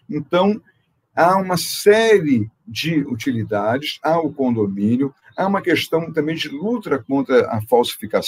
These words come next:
a falsificação. A gente tem, tem uma infinidade de utilidades que a gen-, eh, podem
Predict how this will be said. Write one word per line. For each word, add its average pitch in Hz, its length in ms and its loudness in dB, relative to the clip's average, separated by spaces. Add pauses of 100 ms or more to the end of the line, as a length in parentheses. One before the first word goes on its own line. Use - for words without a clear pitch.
(220)
a 107 100 -2
falsificação. 110 920 -2 (340)
A 156 60 0
gente 214 260 2
tem, 202 180 2
tem 208 120 0
uma 214 160 -2
infinidade 196 1400 2 (300)
de 147 480 -2 (180)
utilidades 131 1200 0 (160)
que 120 300 0 (840)
a 113 160 -4
gen-, - 200 -12
eh, 110 280 -2 (180)
podem 127 540 2